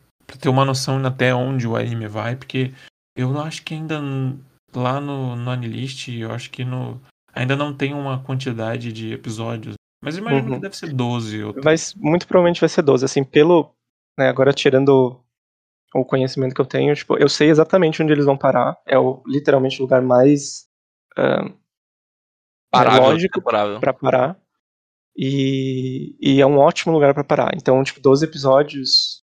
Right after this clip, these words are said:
Speaker 2: é ótimo pra isso, assim. Eu ainda acho que, ah, né,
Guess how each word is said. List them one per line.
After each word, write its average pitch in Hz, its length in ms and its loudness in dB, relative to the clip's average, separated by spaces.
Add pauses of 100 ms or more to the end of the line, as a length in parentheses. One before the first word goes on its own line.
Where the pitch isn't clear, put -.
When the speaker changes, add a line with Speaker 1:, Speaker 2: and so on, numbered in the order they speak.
(140)
Speaker 2:
é 135 120 4
ótimo 131 420 2
pra 131 180 0
isso, 120 260 -10
assim. - 300 -20
Eu - 100 -8
ainda - 160 -6
acho - 240 -6
que, 127 520 -6 (800)
ah, - 280 -2 (160)
né, 135 400 0